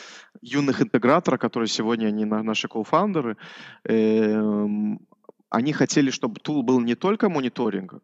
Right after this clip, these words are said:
а и управлял тоже. Потому что еще один большой челлендж, который есть у админа, это опять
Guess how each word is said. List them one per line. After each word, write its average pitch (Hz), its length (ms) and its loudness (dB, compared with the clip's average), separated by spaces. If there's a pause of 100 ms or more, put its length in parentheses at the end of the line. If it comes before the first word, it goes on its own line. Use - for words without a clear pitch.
а - 140 -6 (100)
и 156 140 2
управлял 131 460 4
тоже. 101 300 -6
Потому 127 260 -4
что - 140 -8
еще 135 240 0
один 104 380 -2 (200)
большой 117 320 -2
челлендж, 123 400 0
который 120 340 -2
есть 127 200 -2
у 127 40 0
админа, 196 340 0
это 131 400 2 (260)
опять 113 500 2